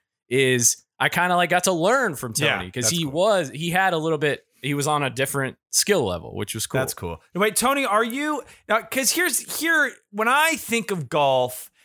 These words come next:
Speaker 2: and I think of someone, like, wanting to be quote unquote better at golf, in my mind, what I have is, and correct me if I'm wrong, is the view of, like,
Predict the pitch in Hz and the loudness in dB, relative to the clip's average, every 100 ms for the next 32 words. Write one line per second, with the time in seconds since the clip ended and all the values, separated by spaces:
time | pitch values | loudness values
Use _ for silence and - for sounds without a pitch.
0 | _ 160 214 226 233 190 165 - 175 170 | _ 0 2 2 -2 -2 0 0 2 0
1 | 160 143 139 135 - 127 151 156 151 131 | 0 2 2 0 -4 0 2 2 0 -4
2 | 156 123 135 120 - 151 139 - 131 120 | -6 -4 -4 -6 -2 0 0 0 -4 -4
3 | 123 117 92 87 113 107 104 98 85 92 | -4 -4 -4 -2 -2 0 -4 -6 -6 -6
4 | 85 - - - - - 165 175 180 220 | -6 -10 -16 -20 -20 -8 -2 0 2 2
5 | 269 214 160 143 127 123 127 147 160 _ | 2 2 2 2 0 -2 -4 -6 -12 _
6 | _ 151 170 175 156 156 139 135 135 131 | _ 0 2 2 2 2 2 0 0 0
7 | 123 120 139 127 180 185 165 156 139 135 | 0 -2 -6 -2 0 0 -2 -2 0 2
8 | 123 117 117 135 139 123 156 151 120 135 | 2 0 -2 -6 -6 -4 0 0 2 2
9 | 131 123 | 2 -2